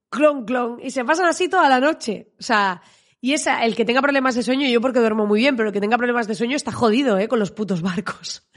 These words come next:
Luego, eh, ese, eh, ¿tú sabes lo que es limpiar las ventanas del salitre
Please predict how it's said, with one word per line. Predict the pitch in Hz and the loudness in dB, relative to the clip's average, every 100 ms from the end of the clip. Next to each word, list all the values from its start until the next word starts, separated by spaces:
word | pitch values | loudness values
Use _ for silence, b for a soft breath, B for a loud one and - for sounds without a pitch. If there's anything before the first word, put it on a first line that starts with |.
| b b b b b b b | b b b b b b b
Luego, | 262 302 359 339 440 - _ _ _ | 4 4 6 2 -2 -6 _ _ _
eh, | 285 262 247 240 233 - - | -6 -2 0 0 0 -4 0
ese, | 277 320 311 - | 2 4 2 2
eh, | 247 240 220 202 208 | 2 2 2 -2 -4
¿tú | 262 | 0
sabes | 320 302 | 0 2
lo | 277 | 2
que | 262 | 2
es | 226 | 0
limpiar | 247 214 240 233 | -2 0 -2 0
las | 233 185 | 0 0
ventanas | 208 196 233 240 | -2 -2 -2 -2
del | 202 220 | -2 -2
salitre | - 214 196 220 240 - 196 185 _ | -2 -2 0 -2 -2 0 -2 -4 _